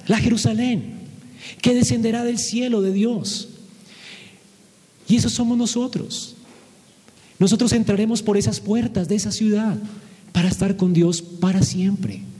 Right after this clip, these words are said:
Un cielo nuevo, una tierra nueva. Hermanos, este no es nuestro destino final. Las circunstancias de esta vida no te tienen por qué apabullar, ni asombrar, ni asustar,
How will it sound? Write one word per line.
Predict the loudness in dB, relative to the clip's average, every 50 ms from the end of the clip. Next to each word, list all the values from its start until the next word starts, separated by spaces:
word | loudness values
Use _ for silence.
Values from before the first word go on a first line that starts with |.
| -20 -20 -20 -4 2
Un | 4 6 6 4
cielo | 4 2 0 0 0 0
nuevo, | 0 2 2 2 2 0 -2 -4 -6 -10 -12 -14 -16 -18 -20 -20 -20 -20 -12 -2
una | 2 2 4 4 4 2 0 -2
tierra | 0 2 4 4 4 2 2 0 0 -2 -4 -6 -2 0
nueva. | 2 4 4 4 4 2 0 -2 -6 -12 -16 -18 -18 -20 -20 -20 -20 -20 -20 -20 -20 -20 -20 -20 -20 -20 -20 -20 -20 -20 -20 -20 -20 -20 -8 -4
Hermanos, | 0 2 4 4 4 2 2 0
este | 0 2 0 2
no | 2 2 2 2
es | 2 2
nuestro | 2 2 0 -2 0 0 0 2 2
destino | 0 -2 0 0 0 2 2 2
final. | 2 2 2 4 2 2 0 -2 -6 -10 -12 -14 -18 -20 -20 -20 -20 -20 -20 -20 -20 -20 -20 -20 -20 -20 -20 -20 -20 -12 -2 0
Las | 2 2 4
circunstancias | 2 2 0 0 2 0 0 0 0 0 -2
de | -2
esta | -2 -2 -2 0
vida | 2 0 0
no | 0 -2
te | -2
tienen | -2 0 0 0 0
por | 0 -2 0
qué | 0 -2
apabullar, | -2 -2 -4 -4 -4 0 0 0 0 0 0 0 0 -2 -4 -6 -10 -12 -14 -16 -18 -6 0
ni | 2 4 4
asombrar, | 4 4 2 0 0 -2 0 0 0 0 0 -2 -4 -6 -6 -8 -2 0
ni | 2 2 2
asustar, | 2 0 -2 -4 -4 -4 -2 0 0 0 0 -2 -4 -8 -10